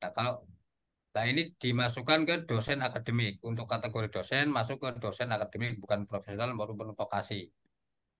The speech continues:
Nah, surat pengantar disesuaikan dengan apa namanya yang, eh, dari pimpinan, terus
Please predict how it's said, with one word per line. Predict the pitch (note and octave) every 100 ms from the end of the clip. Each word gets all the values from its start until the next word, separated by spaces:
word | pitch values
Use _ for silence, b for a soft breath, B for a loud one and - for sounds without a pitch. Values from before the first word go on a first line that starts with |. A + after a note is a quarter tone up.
| _ _ _ _ _ _ _ _ -
Nah, |
surat | - A#2
pengantar | A#2 A2 G#2+ B2+ D3+ B2+
disesuaikan | G#2+ G#2 A2 B2+ C3
dengan | A#2 G#2+ G2+ G2+ F#2+ - _
apa | F#2+ A2
namanya | A#2 A2 G2+ G#2 B2+ B2
yang, | A2+ G#2+ G#2 G2 - _ _ _ _ _ _ _
eh, | G2 G2 G2 G2 G2 G2 -
dari | G#2+ G#2
pimpinan, | G#2 G2 G2 A2+ C3 D3+ D#3 D3 _ _ _ _ _ _
terus | A2 A2 -